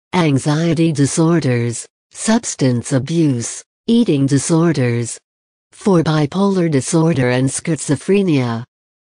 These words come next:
and for a variety of medical problems with psychological components. Of course,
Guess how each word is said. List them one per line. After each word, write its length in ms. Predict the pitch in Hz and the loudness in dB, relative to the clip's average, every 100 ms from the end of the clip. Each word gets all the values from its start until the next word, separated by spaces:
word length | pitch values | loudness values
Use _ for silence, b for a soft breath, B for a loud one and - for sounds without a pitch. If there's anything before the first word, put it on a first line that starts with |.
| _ | _
and 260 | 196 214 196 | 0 0 0
for 280 | 202 202 | -2 0
a 60 | 156 | 0
variety 680 | 143 143 151 185 185 131 123 | 0 0 0 -2 0 0 0
of 180 | 127 117 | 0 0
medical 520 | 143 190 233 165 143 | 0 2 0 0 -2
problems 580 | - 190 220 170 123 123 | -2 -2 0 0 0 0
with 180 | 135 131 | -2 -2
psychological 1000 | - 165 170 160 139 156 160 139 147 135 | -2 -2 -2 0 0 0 -2 -4 -4 -4
components. 1000 | 139 143 170 196 196 123 107 101 - - _ _ _ _ _ _ - | 0 -2 0 0 0 0 -4 -8 -14 -18 _ _ _ _ _ _ -2
Of 300 | 190 175 - | 0 0 -4
course, 680 | - 247 190 127 120 - | 0 0 2 -2 -6 -12